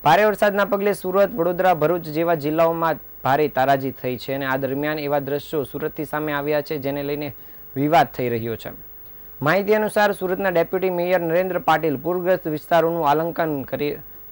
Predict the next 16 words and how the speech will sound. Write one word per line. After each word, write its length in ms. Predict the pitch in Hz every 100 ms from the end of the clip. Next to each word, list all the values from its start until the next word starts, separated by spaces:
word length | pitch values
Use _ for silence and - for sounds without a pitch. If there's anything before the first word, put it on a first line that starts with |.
| -
આંકલન 380 | 180 202 202
કરી 200 | 185 180
રહ્યા 280 | 180 180 170
હતા. 160 | 160 180
આ 80 | 175
દરમિયાન 560 | 160 165 170 180 185
રસ્તામાં 500 | 151 147 165 165 165
કાદવ 260 | 151 147 151
કીચડ 300 | 143 139 139
જોવા 200 | 127 135
મળ્યો 320 | 127 123 120
હતો. 180 | 123 135
તેને 220 | 131 131
પાર 260 | - 135 139
કરવા 300 | 143 143 139
માટે 460 | 139 139 151 151